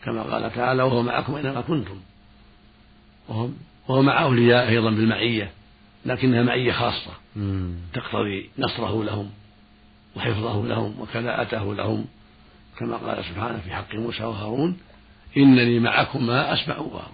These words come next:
Speaker 1: يعني بالنصر والتأييد
Speaker 2: نعم.
Speaker 1: والكلاءة وحمايتهما من شر فرعون، وقد فعل سبحانه، فقد تكلم على فرعون وناظراه وبين له الحق، ولم يخافا في الله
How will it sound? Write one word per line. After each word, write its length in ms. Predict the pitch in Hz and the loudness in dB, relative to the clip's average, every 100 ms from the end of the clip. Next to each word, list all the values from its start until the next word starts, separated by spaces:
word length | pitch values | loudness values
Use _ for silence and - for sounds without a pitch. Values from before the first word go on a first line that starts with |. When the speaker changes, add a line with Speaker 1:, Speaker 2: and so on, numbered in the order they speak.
| - | -6
Speaker 1:
يعني 120 | 110 | 0
بالنصر 400 | 120 139 160 - | 4 6 6 4
والتأييد 540 | 117 101 110 101 135 107 - - | -2 -4 -6 -2 -2 -4 -10 -18
Speaker 2:
نعم. 100 | 107 98 - - - - | -16 -16 -18 -20 -20 -12
Speaker 1:
والكلاءة 680 | 98 95 104 120 131 113 92 - - - - - - - - - | -10 -2 4 8 8 6 -2 -10 -20 -20 -20 -20 -20 -20 -20 -8
وحمايتهما 1700 | 113 113 104 98 - - - - - - - 131 131 135 - 120 120 | -4 -4 -4 -8 -18 -20 -20 -20 -20 -16 -2 2 4 4 4 4 4
من 120 | 113 | 2
شر 200 | 110 110 | 0 0
فرعون، 400 | 101 101 - - 123 - - - - - | -2 -4 -4 -4 -8 -16 -20 -20 -10 0
وقد 220 | 170 190 | 4 6
فعل 280 | 165 110 104 | 4 2 -2
سبحانه، 340 | 82 95 90 - - - - - 165 - - - | -6 -8 -10 -14 -18 -20 -20 -20 -20 -20 -20 -8
فقد 260 | 123 107 98 | -4 -4 -4
تكلم 440 | 117 120 131 123 | -2 0 0 0
على 220 | 110 107 | 0 0
فرعون 480 | 101 101 101 123 120 - | -2 -2 0 0 -2 -6
وناظراه 680 | 101 110 113 113 117 127 117 - - - - - - - | -6 -4 -2 0 4 4 2 -8 -20 -20 -20 -20 -20 -16
وبين 380 | - 107 113 117 | -6 -2 0 2
له 260 | 120 120 104 | 2 0 0
الحق، 300 | - 120 - - - - - - - - - - | 0 -2 -6 -18 -20 -20 -20 -20 -20 -20 -8 0
ولم 260 | 170 175 | 2 2
يخافا 400 | 135 127 107 120 | 2 0 0 0
في 80 | 98 | -2
الله 380 | 107 117 117 | -2 -2 -4